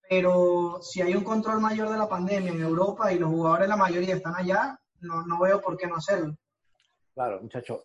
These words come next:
Speaker 2: ¿qué pasa con, con, con Europa? Nos lleva ventaja a nosotros, pues ya Europa parece que ya las cosas estuvieran normalizadas. Y nosotros estamos,
Speaker 1: Sí.
Speaker 2: pues, estuviera comenzando y estamos en, en, en julio.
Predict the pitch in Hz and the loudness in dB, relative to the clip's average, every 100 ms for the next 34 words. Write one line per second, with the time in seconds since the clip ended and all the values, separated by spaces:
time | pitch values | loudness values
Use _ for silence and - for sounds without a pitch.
0 | _ 139 139 151 180 156 120 101 101 92 | _ -4 -2 -4 -6 -8 -10 -12 -16 -18
1 | - 107 107 101 95 123 143 92 95 127 | -18 -12 -6 -4 -4 -6 -8 -6 -6 -8
2 | 90 - - 120 131 - 135 - _ 92 | -10 -12 -12 -12 -12 -6 -6 -8 _ -20
3 | 107 117 - _ _ _ - 107 107 92 | -20 -20 -20 _ _ _ -6 0 2 2
4 | 135 147 110 - 143 151 117 107 127 - | 0 -2 -2 -4 -6 -4 -4 -4 -6 -4
5 | 143 - 175 - _ _ - _ 107 92 | -4 -4 -8 -10 _ _ -20 _ -6 -6
6 | 92 127 156 - - - 110 98 90 90 | -8 -12 -12 -12 -14 -12 -12 -8 -8 -8
7 | - 92 135 127 123 123 - 196 214 214 | -10 -10 -6 -6 -6 -8 -6 -4 -4 -2
8 | 170 147 135 147 165 131 131 156 214 - | 0 0 -2 -2 -4 -2 -4 -2 -6 -8
9 | _ _ - 143 143 - 170 170 160 131 | _ _ -2 -2 2 0 0 -2 -4 -10
10 | 135 135 135 131 123 117 120 | -14 -12 -4 0 2 0 -6